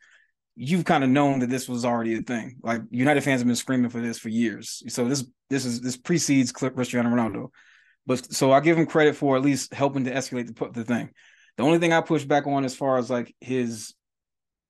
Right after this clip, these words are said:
not just the disrespect that he, he, he talks about or the, uh, you know, I push back on the disrespect a little bit because during the summer of this last summer, when, you know, the,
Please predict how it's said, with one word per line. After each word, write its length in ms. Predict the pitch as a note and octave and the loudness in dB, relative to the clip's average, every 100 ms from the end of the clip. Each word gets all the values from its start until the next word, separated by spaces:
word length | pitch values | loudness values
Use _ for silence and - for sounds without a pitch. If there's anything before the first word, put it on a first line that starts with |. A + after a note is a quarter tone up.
| - | -2
not 200 | C#3+ C3+ | 0 0
just 240 | C#3 C3 | -4 -4
the 180 | B2 A#2+ | -2 -2
disrespect 720 | C3 C3 B2 - C3+ B2+ - _ _ _ _ - | -2 -6 -8 -2 0 -2 -8 _ _ _ _ -8
that 140 | B2 | -6
he, 240 | A2+ B2+ A#2 - | -2 -2 -4 -6
he, 200 | B2+ A#2+ | -4 -2
he 180 | B2+ | -4
talks 280 | B2+ B2 - | 0 0 0
about 360 | A#2 A#2+ A#2+ A#2+ | -2 0 0 -2
or 220 | A#2+ A#2+ | -4 -4
the, 300 | A#2 A#2 A2+ - _ _ _ _ _ _ _ | -4 -6 -6 -10 _ _ _ _ _ _ _
uh, 420 | A#2+ A#2 G#2+ G2+ F#2+ | -2 0 0 -2 -2
you 100 | C3 | 0
know, 260 | A#2 A#2 - - - B2 | 0 -4 -10 -20 -8 0
I 100 | B2+ | 0
push 220 | - D3+ | 2 4
back 180 | D#3 D3 | 4 4
on 80 | C3+ | 2
the 60 | |
disrespect 420 | B2+ B2+ A#2+ C3 | -2 -6 -4 -2
a 20 | B2 | 0
little 200 | C#3+ B2+ | -2 0
bit 160 | B2+ | -2
because 580 | B2 C3+ B2+ A#2+ A2+ - _ _ _ _ _ _ _ | -4 -4 -2 -4 -8 -16 _ _ _ _ _ _ _
during 240 | A#2 D#3 D#3+ | -2 0 0
the 60 | |
summer 560 | C#3 F3+ F3 C#3 B2 A#2 _ _ _ _ _ | 0 0 0 0 -2 -6 _ _ _ _ _
of 180 | B2 A#2+ A2 | -10 -10 -6
this 260 | A#2 D3 | -2 0
last 300 | C#3+ D3 C#3+ | 4 4 6
summer, 360 | F3 D3+ B2 A#2 - | 2 2 0 -4 -6
when, 340 | A#2+ B2 B2+ | -2 -2 -4
you 120 | A2 | -6
know, 140 | A#2+ | -6
the, 140 | A#2 | -6